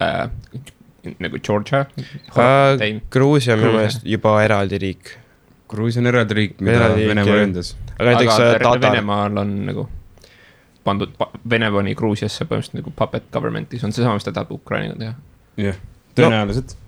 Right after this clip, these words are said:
Speaker 2: see selleks on, jah, aga ma mõtlen seda, et, ähm, noh, Venemaa on väga suur. Seal
Speaker 1: Jah.
Speaker 2: on, ähm,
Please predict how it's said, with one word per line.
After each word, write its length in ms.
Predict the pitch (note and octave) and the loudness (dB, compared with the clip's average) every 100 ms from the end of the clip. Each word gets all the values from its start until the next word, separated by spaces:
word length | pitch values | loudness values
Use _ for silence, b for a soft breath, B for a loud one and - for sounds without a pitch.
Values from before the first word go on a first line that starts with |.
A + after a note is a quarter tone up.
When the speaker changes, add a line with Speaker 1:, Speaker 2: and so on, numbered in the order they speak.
| - | -12
Speaker 2:
see 180 | - E3 | 2 4
selleks 360 | C#3 A#2+ G2+ | 4 2 2
on, 100 | G#2 | 2
jah, 140 | G2+ G2+ | 2 2
aga 160 | A2 A2+ | 2 4
ma 100 | B2 | 4
mõtlen 180 | C#3+ B2+ | 2 0
seda, 200 | A#2 B2 | 2 4
et, 180 | A2 - | 4 4
ähm, 260 | G#2+ G#2 G#2 - B B B B | 4 4 2 -6 B B B B
noh, 180 | - A2 | 0 0
Venemaa 360 | G#2 A#2+ A2+ A2 | 4 2 4 4
on 120 | G#2 G2 - | 4 0 -2
väga 260 | A2 F#2+ F#2+ | 0 2 0
suur. 280 | G2 F#2+ G2 b - | 0 -2 -4 b -4
Seal 240 | A2 G#2+ | 2 4
Speaker 1:
Jah. 80 | A2 | 4
Speaker 2:
on, 140 | G#2+ | 4
ähm, 800 | G#2+ G#2+ G2+ G2+ G2+ G2 G2 F#2+ | 2 2 2 0 -2 -2 -2 -4